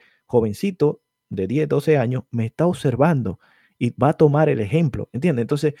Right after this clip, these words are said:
yo, cuando me pasó esa etapa, cuando yo tenía unos diez, doce años, yo veía a esa persona, a la chica, a ella, eh, que, que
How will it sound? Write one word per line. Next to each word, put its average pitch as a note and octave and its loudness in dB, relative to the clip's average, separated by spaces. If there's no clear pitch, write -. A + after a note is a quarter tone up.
yo, C#3+ 4
cuando A#2+ 2
me A#2 0
pasó A2+ -2
esa G3 0
etapa, C#3+ 0
cuando A2 -4
yo A2+ -2
tenía E3+ 0
unos D#3 2
diez, E3 0
doce E3 2
años, B2+ -2
yo D3 4
veía D#3+ 4
a G#2+ 0
esa F3 -2
persona, C#3+ -2
a - -6
la F#2+ -2
chica, A#2 -6
a A2 -6
ella, B2 -4
eh, A2+ 4
que, A#2 -6
que B2 0